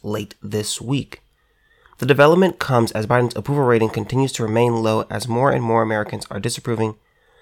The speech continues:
of his handling of the pandemic than at any other point during his first year in office. The number of Americans who say that Biden is doing a bad job in responding to the pandemic has doubled,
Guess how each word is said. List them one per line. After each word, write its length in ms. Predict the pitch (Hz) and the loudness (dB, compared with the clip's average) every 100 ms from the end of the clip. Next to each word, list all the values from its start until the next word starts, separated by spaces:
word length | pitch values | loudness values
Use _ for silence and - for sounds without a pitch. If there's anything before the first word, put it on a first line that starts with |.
| _ _ | _ _
of 120 | 113 113 | -4 -2
his 160 | 110 | -2
handling 340 | 127 135 139 131 | 0 2 2 0
of 80 | |
the 60 | 123 | -2
pandemic 480 | 139 123 110 110 - _ - | -2 0 -2 -4 -10 _ -8
than 200 | 113 110 | -2 -2
at 160 | 104 - | -2 0
any 240 | 131 143 | 2 2
other 160 | 123 120 | 0 -6
point 380 | - 123 110 - _ _ _ _ _ _ - 98 | -4 -4 -4 -8 _ _ _ _ _ _ -8 0
during 280 | 120 117 | 4 4
his 200 | 113 110 | 2 -4
first 380 | - 120 117 - | -2 0 0 -2
year 160 | 107 104 | -8 -8
in 120 | 104 - | -6 0
office. 500 | 113 117 117 127 - _ _ _ _ _ - | 0 -2 -10 -16 -20 _ _ _ _ _ 4
The 80 | |
number 180 | 139 151 | 4 4
of 80 | 175 | 2
Americans 480 | 160 131 120 127 120 | 4 4 4 0 -2
who 60 | |
say 160 | 117 120 | -2 -2
that 200 | 110 - | -2 -2
Biden 320 | 117 117 117 | 0 0 0
is 60 | 104 | -2
doing 220 | 113 110 | -2 -2
a 20 | |
bad 360 | 110 110 110 107 | 0 0 0 -2
job 220 | 110 104 | -4 -4
in 120 | 107 | -6
responding 300 | 107 - 113 | -6 -6 -6
to 80 | - | -8
the 40 | |
pandemic 540 | - 110 110 110 107 _ _ _ _ - | -10 -6 -4 -6 -8 _ _ _ _ -10
has 400 | - 117 104 - _ _ 101 - | -2 -2 -2 -8 _ _ -14 0
doubled, 560 | 127 143 - - - | 2 2 -2 -8 -12